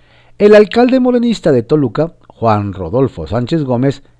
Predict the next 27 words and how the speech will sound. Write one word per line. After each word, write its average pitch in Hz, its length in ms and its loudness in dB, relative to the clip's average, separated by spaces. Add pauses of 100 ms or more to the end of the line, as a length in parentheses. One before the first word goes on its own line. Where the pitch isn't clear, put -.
(120)
es 127 340 2
investigado 107 760 -4
por 107 120 -8
un 120 120 -4
supuesto 131 520 -4
acto 123 200 -4
de 120 340 -2
influyentismo, 120 1300 -4 (440)
ya 226 180 2
que 247 100 2
lo 240 120 4
acusan 190 460 -2
de 123 180 4
ordenar 98 500 -2
al 85 140 -4
menos 120 360 -4 (240)
a 117 220 -2
diecisiete 113 600 -4
personas 104 500 -8
bajo 135 260 -2
su 160 140 -4
mando 147 380 0 (320)
que 123 200 2
se 123 300 2
brincaran 113 640 0
la 170 100 2
fila 123 400 -4